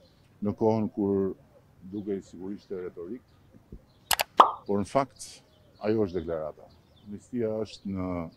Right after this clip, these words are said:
në, ë, tryezën e kuvendit dhe atë besoj unë do ta votojnë që gjithë, sepse nuk kanë ku shkojnë pa e votuar, e kupton? Sepse nuk është puna se do votojnë për Partinë Socialiste,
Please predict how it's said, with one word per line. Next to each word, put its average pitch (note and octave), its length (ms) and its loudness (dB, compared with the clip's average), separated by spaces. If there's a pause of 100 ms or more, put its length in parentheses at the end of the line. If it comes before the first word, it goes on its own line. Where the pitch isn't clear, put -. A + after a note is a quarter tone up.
(920)
në, F2+ 100 12 (1300)
ë, E2 140 -6 (1300)
tryezën F2+ 580 0
e D#2 120 -12 (140)
kuvendit B2+ 460 -2 (680)
dhe G2+ 300 4 (140)
atë C3+ 280 4 (540)
besoj A2+ 320 0
unë A2+ 120 0
do F#2+ 60 -2
ta F2+ 100 0
votojnë G#2 340 -6 (720)
që - 100 -16 (120)
gjithë, A2+ 200 -10 (240)
sepse A2+ 320 -2
nuk B2+ 240 2
kanë B2+ 240 4
ku G#2 80 -4
shkojnë A#2 400 2
pa G#2 120 4
e F#2 40 2
votuar, F#2 520 4
e D#2 60 -4
kupton? A#2 380 -4
Sepse G2+ 320 -8
nuk A2+ 240 -4
është - 160 -12
puna A2+ 240 -6
se G#2 160 -14
do G2 140 -4
votojnë G2+ 380 -6
për F#2+ 120 -4
Partinë F#2 320 -4
Socialiste, - 540 -6